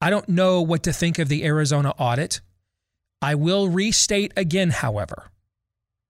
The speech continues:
that treason never prospers. What's the reason?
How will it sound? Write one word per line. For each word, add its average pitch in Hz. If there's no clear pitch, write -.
that 147
treason 208
never 190
prospers. 139
What's 131
the 151
reason? 139